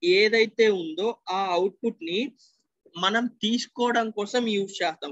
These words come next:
hold request pin అనేది అవుట్‌పుట్ ని hold చేసుకోవడం కోసం, అంటే మనం ఆ హెచ్ఆర్క్యూ ని యూజ్ చేసుకొని అవుట్‌పుట్ ఏదైతే ఉందో అవుట్‌పుట్ ని hold చేసుకోవడం కోసం యూజ్ చేస్తాం దీన్ని. Okay, Next DAC జీరో, డాక్ వన్, డాక్ టూ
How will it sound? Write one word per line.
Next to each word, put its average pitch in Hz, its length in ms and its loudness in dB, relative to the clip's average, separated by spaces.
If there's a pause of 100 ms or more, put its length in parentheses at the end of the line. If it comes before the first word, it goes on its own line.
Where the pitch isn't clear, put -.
(120)
hold 208 300 4
request 185 420 -6
pin 175 200 -4
అనేది 165 280 0 (440)
అవుట్‌పుట్ 185 440 -2
ని 233 80 2 (160)
hold 226 300 6
చేసుకోవడం 175 400 -2
కోసం, - 220 -14
అంటే 185 200 -4
మనం 185 160 -6 (320)
ఆ 165 40 -2 (120)
హెచ్ఆర్క్యూ 196 520 -4
ని 180 120 -2
యూజ్ 185 240 -6
చేసుకొని 175 380 -4 (480)
అవుట్‌పుట్ 190 400 -2
ఏదైతే 185 280 0
ఉందో 180 180 0
అవుట్‌పుట్ 180 360 -4
ని 208 40 0 (120)
hold 208 300 4
చేసుకోవడం 180 500 -4
కోసం 220 240 -4 (420)
యూజ్ 214 340 4
చేస్తాం 160 340 0 (100)
దీన్ని. 123 220 -8 (120)
Okay, 233 160 2 (800)
Next 208 440 0 (880)
DAC 202 340 2 (480)
జీరో, 214 320 2 (260)
డాక్ 180 240 2 (120)
వన్, 202 140 -4 (240)
డాక్ 175 320 2
టూ 196 120 2